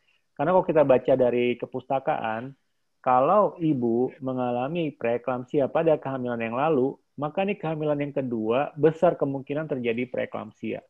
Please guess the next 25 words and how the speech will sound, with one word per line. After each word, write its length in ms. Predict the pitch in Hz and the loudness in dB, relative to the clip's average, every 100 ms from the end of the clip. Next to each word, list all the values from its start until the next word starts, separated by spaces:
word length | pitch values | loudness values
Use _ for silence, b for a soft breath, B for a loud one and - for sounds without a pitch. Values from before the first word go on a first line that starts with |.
| _ _ _ _ _ _ _ | _ _ _ _ _ _ _
Dan 160 | 151 170 | 4 4
preeklamsianya 720 | 151 147 147 139 135 147 185 | 4 4 4 0 2 0 2
biasanya 400 | 165 139 170 180 | 4 4 4 2
lebih 240 | 151 127 - | 2 2 2
parah 480 | 139 127 113 120 - | 2 2 0 -6 -2
daripada 400 | 117 - 117 117 | -2 0 -2 0
yang 160 | 127 117 | 0 -2
pertama, 480 | 107 117 107 101 - _ - | -6 -6 -6 -10 -16 _ -14
gitu. 320 | 107 101 - _ _ _ _ _ _ _ _ _ _ | -14 -14 -20 _ _ _ _ _ _ _ _ _ _
Ya. 160 | - 127 _ _ _ _ _ - | -20 -20 _ _ _ _ _ -4
Begitu 320 | 117 139 160 | -2 0 2
juga 160 | 180 160 | 2 4
hamilan 240 | 151 147 147 | 2 0 0
ketiga. 480 | 151 131 120 104 - | 0 4 4 2 -4
Nanti 240 | 135 139 190 | -6 -2 0
kalau 240 | 185 160 | 2 2
hamilan 320 | 151 143 139 | 2 0 -2
keempat, 640 | 127 139 147 127 127 - - | -2 -4 -2 0 0 -2 -6
rasa-rasanya 800 | 131 127 139 127 127 127 160 165 | -4 -2 0 0 -2 -4 -4 -2
preeklamsianya 640 | 135 131 123 123 139 170 | -2 -2 -4 -4 -6 -4
mungkin 320 | 165 151 180 | -4 -6 -6
akan 240 | 151 131 123 | -8 -8 -8
lebih 160 | 113 | -6
berat 320 | 110 123 107 | -2 -2 -4
nih, 80 | - | -8